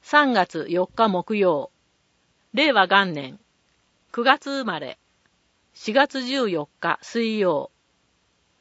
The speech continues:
二歳三ヶ月時歯科検診。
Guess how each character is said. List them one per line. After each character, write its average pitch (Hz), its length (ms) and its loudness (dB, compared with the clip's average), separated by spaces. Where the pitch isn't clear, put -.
二 277 140 -2
歳 175 320 4
三 269 300 0
ヶ 262 140 2
月 247 320 -2
時 202 200 -8
歯 - 140 -14
科 277 160 2
検 226 260 0
診。 135 380 -10